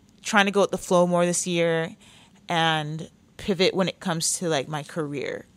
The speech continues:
um, and what I saw myself, the type of person I saw myself to be, and, like, the type of career woman I wanted to be, the independent woman I wanted to be, and the type of things I thought I had to have to be successful. And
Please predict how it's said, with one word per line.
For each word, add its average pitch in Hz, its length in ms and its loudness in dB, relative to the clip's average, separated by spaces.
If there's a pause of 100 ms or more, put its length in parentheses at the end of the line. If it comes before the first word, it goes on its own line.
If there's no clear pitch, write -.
(160)
um, 143 400 -6
and 160 260 -4
what 156 160 0
I 143 380 0
saw 160 240 0
myself, 143 640 -4 (960)
the 196 80 -2
type 226 180 0
of - 40 -2
person 202 220 4
I 170 60 0
saw 165 180 4
myself 147 380 -4
to 151 100 -10
be, 135 380 -8
and, 143 500 -6
like, 147 140 -6
the 156 100 -4
type 170 240 -6
of 151 80 -10
career 165 240 0
woman 151 220 -6
I 147 80 -4
wanted 147 280 -8
to 151 80 -10
be, 143 480 -8
the - 200 -10
independent 165 440 -4
woman 156 220 -6
I 143 100 -6
wanted 143 300 -8
to 151 100 -16
be, 143 480 -8
and 139 440 -8 (1600)
the 185 220 4
type 202 280 0
of 175 260 0 (500)
things 233 420 2
I 196 120 8
thought 185 240 6
I 170 120 6
had 170 400 2
to 175 60 -2
have 165 400 2
to 170 100 -8
be 165 160 -8
successful. 170 760 -4
And 151 340 -6